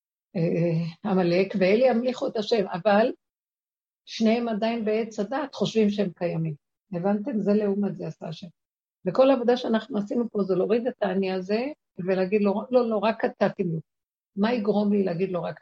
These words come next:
אתה תמלוך"? מכל העבודות שעשינו, נשארנו כל כך בקנטים, בקצה,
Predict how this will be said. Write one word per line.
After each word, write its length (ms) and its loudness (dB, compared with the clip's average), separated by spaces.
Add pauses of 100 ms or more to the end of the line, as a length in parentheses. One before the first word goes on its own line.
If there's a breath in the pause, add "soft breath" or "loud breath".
אתה 100 -14 (100)
תמלוך"? 340 -4
מכל 320 2
העבודות 420 4
שעשינו, 540 -2 (520)
נשארנו 480 -6
כל 120 -8 (100)
כך 240 -12
בקנטים, 1200 -4
בקצה, 600 0